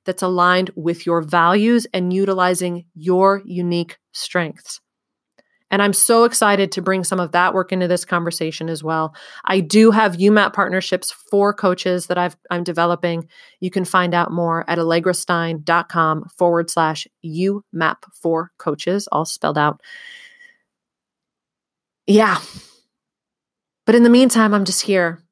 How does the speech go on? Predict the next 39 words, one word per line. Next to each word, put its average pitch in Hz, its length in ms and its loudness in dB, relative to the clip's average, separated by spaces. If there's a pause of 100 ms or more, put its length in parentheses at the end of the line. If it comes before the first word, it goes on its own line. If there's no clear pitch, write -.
I'm 185 40 -8
gonna 196 120 -2
be 202 80 -2
sharing 190 360 -2
thoughts. 180 540 0
I'm 185 60 -8
gonna 180 100 -2
be 185 80 -4
hopping 185 300 0
on. 180 400 0 (1700)
I'm 202 60 -2
gonna 190 120 2
try 202 200 0
and 190 100 -2
keep - 160 -6
things 180 220 -4
short 185 480 0 (1080)
and 190 100 -6
just 185 280 -8
really 185 340 -2
explore 180 400 0
this 170 220 -2
space 160 520 -4 (420)
of 170 120 -6
the - 60 -4
coaching 170 360 -4
gap 160 240 -6
between 170 320 -8
certification 170 640 -8
and 160 80 -8
building 160 280 -6
a 156 40 -12
practice. 156 520 -8
If 226 200 2
you 247 60 6
have 226 200 2
questions, 165 580 -2
insights, 196 520 0
thoughts, 175 380 2